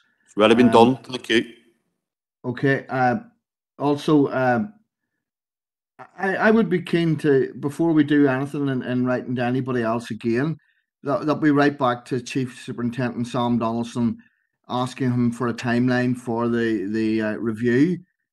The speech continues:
Speaker 2: Uh, as Councillor McAleer has pointed out, I understood that was coming in April, and, uh,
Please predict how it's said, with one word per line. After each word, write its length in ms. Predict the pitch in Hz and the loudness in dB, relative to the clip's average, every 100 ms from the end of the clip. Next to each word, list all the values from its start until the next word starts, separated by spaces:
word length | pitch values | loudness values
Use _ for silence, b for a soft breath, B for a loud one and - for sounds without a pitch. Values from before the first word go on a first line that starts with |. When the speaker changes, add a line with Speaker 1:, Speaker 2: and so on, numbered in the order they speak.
| _ | _
Speaker 2:
Uh, 320 | - - 127 - | -18 -10 -10 -4
as 420 | 139 120 - - | -4 -4 -10 -18
Councillor 320 | - 147 147 135 | -8 -8 -4 -2
McAleer 360 | 131 127 120 | -2 -2 -2
has 100 | 120 | -2
pointed 340 | 117 127 120 113 | -4 -4 -2 -2
out, 160 | 110 | -2
I 140 | 127 139 | -2 -2
understood 500 | 139 120 120 120 110 | -4 -4 -2 -4 -2
that 220 | 117 117 | -4 -4
was 180 | 117 - | -10 -10
coming 320 | - 120 113 | -4 -2 0
in 300 | 110 110 107 | -2 -2 -2
April, 400 | 113 156 156 - | -4 -2 -2 -4
and, 320 | 113 117 113 | -6 -6 -4
uh, 80 | 110 | -6